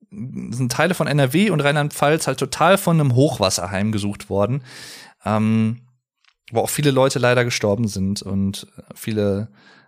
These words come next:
ja, Geschäfte, viele Häuser vollgelaufen sind und so. Viel, großer Schaden entstanden. Echt bitter. Und, ähm, hatte mich auch erkundigt zwischendurch, ob bei uns irgendwas passiert wäre. Aber zum Glück waren wir relativ verschont, zumal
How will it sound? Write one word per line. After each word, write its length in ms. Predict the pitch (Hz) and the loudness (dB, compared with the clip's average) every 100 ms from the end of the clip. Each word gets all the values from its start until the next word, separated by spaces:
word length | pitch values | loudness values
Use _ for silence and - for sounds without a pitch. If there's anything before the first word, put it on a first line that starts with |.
| _ | _
ja, 380 | 92 95 104 _ _ 151 160 - - - | -8 -8 -10 _ _ -20 -20 -18 -20 -14
Geschäfte, 680 | 113 120 117 - 117 113 | -8 -2 -2 -2 -2 0
viele 600 | 110 - 110 107 107 107 | 0 -4 -2 0 0 -2
Häuser 580 | 107 101 101 98 98 104 _ _ _ | 0 0 0 -2 -2 -6 _ _ _
vollgelaufen 680 | - 104 101 95 92 - | -4 -4 -2 -4 -4 -6
sind 220 | 101 98 | -8 -8
und 120 | 95 92 | -6 -8
so. 180 | 92 | -8
Viel, 260 | 92 - - | -12 -12 -14
großer 420 | - 107 120 123 | -14 -6 -4 -2
Schaden 300 | 110 107 107 | 0 0 0
entstanden. 680 | 104 104 - 98 101 101 101 _ - - - - _ | -2 -4 -6 -8 -6 -8 -10 _ -20 -20 -20 -20 _
Echt 240 | 117 - | -8 -6
bitter. 340 | 110 104 101 107 - _ _ _ _ _ _ _ _ _ | -8 -4 -4 -6 -8 _ _ _ _ _ _ _ _ _
Und, 440 | 92 90 92 - | -10 -8 -8 -8
ähm, 440 | 95 90 92 92 - _ _ _ | -10 -8 -8 -10 -14 _ _ _
hatte 180 | 127 127 | -4 0
mich 140 | 123 | 2
auch 120 | 104 | 0
erkundigt 360 | 101 - 117 - | -2 -2 -2 -2
zwischendurch, 480 | 113 110 107 104 - | -6 -4 -2 -4 -6
ob 80 | |
bei 80 | - | -6
uns 180 | 95 107 | -4 -4
irgendwas 220 | 104 101 | -4 -4
passiert 340 | - - 107 - | -6 -8 -6 -6
wäre. 80 | |
Aber 160 | 82 90 | -6 -6
zum 180 | - 110 | -2 -2
Glück 400 | 113 160 - - | 0 -2 -4 -2
waren 220 | 107 113 | 2 4
wir 160 | 113 107 | 2 2
relativ 320 | 113 - 117 | 2 0 -4
verschont, 480 | 101 - 127 156 - | -4 0 4 2 2
zumal 400 | 117 113 120 | 2 4 4